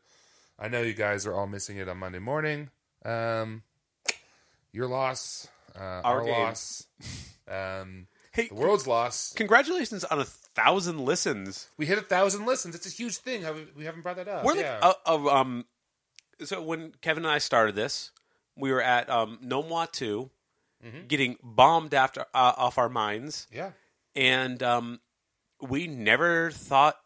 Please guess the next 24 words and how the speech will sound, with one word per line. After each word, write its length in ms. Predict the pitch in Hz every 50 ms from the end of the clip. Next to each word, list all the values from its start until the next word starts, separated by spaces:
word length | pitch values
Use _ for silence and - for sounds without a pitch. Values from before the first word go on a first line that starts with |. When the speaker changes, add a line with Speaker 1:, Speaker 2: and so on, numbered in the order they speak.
| _ _
Speaker 2:
it 120 | 127 131 123
was 180 | 139 147 135 -
gonna 240 | 151 156 160 160
be 200 | 147 160 160 156 156
a 80 | 151
thing. 500 | 139 - - 202 285 302 254 107 98 98 - _ _ _
Speaker 1:
Yeah, 160 | - 113 113 110
Speaker 2:
Um, 120 | 107 - _ _
Speaker 1:
it's 100 | - -
true. 220 | - 180 196 165 - -
Speaker 2:
and 160 | 156 160 160
it's, 280 | 165 - - - - 156
like, 160 | 151 151 - -
a 60 | 131
thing. 200 | - 190 190 143
People 180 | - - 165 139
talk 260 | - 127 127 - -
about 240 | 156 160 160 160 165
it. 100 | 160 -
I've 180 | 131 120 110 117
mentioned 340 | 120 120 127 - - 135 143
it 100 | 131 -
to, 80 | - 113
like, 160 | 104 101 -